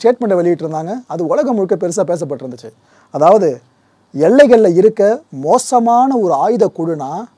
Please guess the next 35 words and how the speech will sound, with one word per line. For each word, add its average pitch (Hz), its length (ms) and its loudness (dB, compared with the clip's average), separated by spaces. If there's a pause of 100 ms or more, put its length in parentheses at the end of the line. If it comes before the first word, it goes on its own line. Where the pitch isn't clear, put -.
(100)
அது 170 200 2
இந்த 165 220 0
ஹெஸ்புல்லாவை 196 500 4
தான்ப்பா 208 140 0 (100)
சொல்லுவேன். 139 300 -8 (420)
அதுவும் 220 360 2
இந்த 185 240 2
அமைப்புக்கு, 165 520 0
பயங்கரவாத 226 520 2
அமைப்புக்கு 175 460 -2 (100)
ஈரான் 240 440 0
இவ்வளோ 208 200 2
துணை 190 220 -2
போவது, 202 500 2 (540)
ஈரான் 247 360 4
இப்படி 175 320 -2 (100)
துணையா 214 160 -2
நிக்கிறது 208 400 -2
எங்களால 208 280 0
ஏத்துக்கவே 226 400 0
முடியலன்னு 160 380 -4
அப்போ 165 240 -6
இஸ்ரேல் 175 280 -4
சொல்லியிருந்துச்சு. 143 760 -10
நைன்டீன் 202 380 0
எயிட்டி 180 320 -2 (160)
த்ரீல 254 240 2
என்ன 175 200 0
ஆகுதுன்னு 165 220 -2
பார்த்தீங்கன்னா, 147 540 -2 (680)
இந்த 160 220 -2
ஈரான் 240 400 4
பேக்டு 196 300 4 (100)
ஹெஸ்புல்லா 185 400 6
இருக்காங்களே, 165 580 0